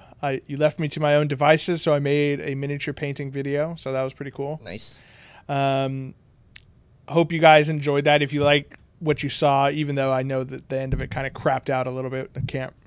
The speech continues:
Speaker 1: camera didn't do exactly what I wanted. Um, but if you guys enjoyed that, let us know. Maybe we'll do another one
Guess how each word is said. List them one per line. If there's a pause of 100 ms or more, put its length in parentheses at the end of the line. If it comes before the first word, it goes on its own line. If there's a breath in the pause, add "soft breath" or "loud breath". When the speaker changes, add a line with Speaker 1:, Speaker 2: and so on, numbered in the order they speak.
(200)
Speaker 1:
camera
didn't
do
exactly
what
I
wanted. (560 loud breath)
Um,
but
if
you
guys
enjoyed
that,
let
us
know.
Maybe
we'll
do
another
one